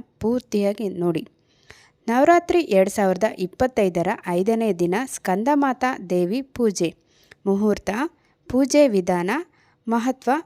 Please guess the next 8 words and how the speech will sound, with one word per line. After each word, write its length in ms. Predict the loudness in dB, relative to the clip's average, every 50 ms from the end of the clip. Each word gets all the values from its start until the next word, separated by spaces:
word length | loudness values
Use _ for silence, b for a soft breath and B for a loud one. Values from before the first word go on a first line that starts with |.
| _ -8
ಮತ್ತು 420 | -8 -8 -6 -6 -6 -6 -6 -4
ಮಂತ್ರಗಳು 720 | -4 -2 -2 -2 0 2 2 2 4 4 4 4 4 2 0 -4 _ _ _ _ _ _ _ -6
ನೋಡೋಣ. 360 | -2 -2 0 0 0 -2 -2 -4 -8 -10 _ _ _ b b b b b b b b b -2
ನವರಾತ್ರಿ 580 | 0 2 4 6 6 6 4 2 2 0 0
ಹಬ್ಬದ 380 | 0 2 0 2 2 2 2 2 2
ಪಂಚಮಿ 520 | 0 -2 -4 -4 -4 -2 -2 -2 -2 -2 -2
ತಿಥಿಯಂದು, 720 | -4 -8 -8 -4 -2 0 0 0 0 -2 0 0 0 -2
ಅಂದರೆ 800 | -2 -6 -8 -6 -4 -4 -2 -2 -2 0 -2 -2 -4 -6 _ _